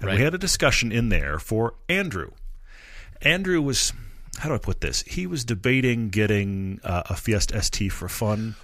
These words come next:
Speaker 2: Well, it was because of perception. It was because of,
Speaker 1: Yes.
Speaker 2: "Am I too old for fun cars?"
Speaker 1: Yes.
Speaker 2: That's the headline.
Speaker 1: Well, yes, exactly. And be-, especially as a guy who lives in Davis, California, and, and had some Prii.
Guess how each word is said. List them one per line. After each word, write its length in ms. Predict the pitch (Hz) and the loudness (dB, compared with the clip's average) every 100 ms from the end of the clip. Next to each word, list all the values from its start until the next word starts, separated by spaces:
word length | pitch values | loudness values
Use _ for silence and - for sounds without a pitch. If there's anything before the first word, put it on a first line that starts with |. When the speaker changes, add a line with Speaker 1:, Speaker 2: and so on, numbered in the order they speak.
| - | 4
Speaker 2:
Well, 280 | 202 156 208 | 6 6 4
it 60 | 208 | 4
was 180 | 180 | 2
because 440 | 131 180 - 170 - | 4 6 6 6 4
of 160 | 160 | 0
perception. 560 | - 170 - 101 - - | 0 0 2 0 -2 -4
It 80 | 104 | -4
was 120 | 131 | -2
because 360 | 127 - 143 131 | 2 4 6 4
of, 120 | 117 | 2
Speaker 1:
Yes. 320 | 127 131 - | 2 2 0
Speaker 2:
"Am 120 | 135 | 2
I 80 | 117 | 2
too 260 | - - 190 | 6 6 6
old 180 | 151 | 4
for 120 | 151 180 | 2 0
fun 240 | 208 202 | 2 2
cars?" 260 | 135 110 - | 0 0 4
Speaker 1:
Yes. 80 | |
Speaker 2:
That's 160 | 160 - | 6 6
the 60 | 131 | 6
headline. 420 | 170 208 - - | 4 2 -4 -2
Speaker 1:
Well, 200 | 214 175 | 6 6
yes, 240 | 175 139 - | 8 4 4
exactly. 440 | 120 160 147 - | 2 4 4 2
And 100 | 117 | -4
be-, 120 | 123 127 | -4 -2
especially 380 | 131 170 - 131 | 2 4 4 4
as 100 | 107 | 4
a 60 | |
guy 220 | 101 107 | 4 4
who 80 | 104 | 4
lives 160 | 104 95 | 4 2
in 80 | 95 | 2
Davis, 260 | 101 101 | 4 4
California, 580 | - 95 90 107 92 87 - | 2 -2 -2 -2 -2 -2 -2
and, 280 | 90 87 - | -2 -2 -4
and 120 | 90 | -2
had 160 | 95 92 | -2 -4
some 160 | 95 87 | -4 -4
Prii. 440 | 123 107 78 80 | 0 0 2 -2